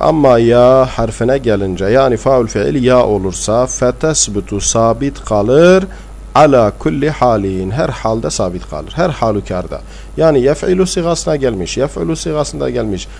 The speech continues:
Ne olursa olsun ya sabittir. Ya atılmıyor. Misali ya'iden ya atılmıyor. Ama misali vaviden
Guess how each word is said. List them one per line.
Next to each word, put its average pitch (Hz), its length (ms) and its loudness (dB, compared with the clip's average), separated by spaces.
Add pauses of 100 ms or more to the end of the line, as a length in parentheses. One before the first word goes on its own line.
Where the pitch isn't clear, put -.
(160)
Ne 185 80 2
olursa 156 420 4
olsun 127 300 0
ya 170 340 4 (400)
sabittir. 104 640 2
Ya 165 260 4 (100)
atılmıyor. 107 1040 -2 (520)
Misali 123 680 4
ya'iden 120 580 4
ya 160 200 4
atılmıyor. 98 340 -2
Ama 131 160 2
misali 127 400 2
vaviden 123 520 4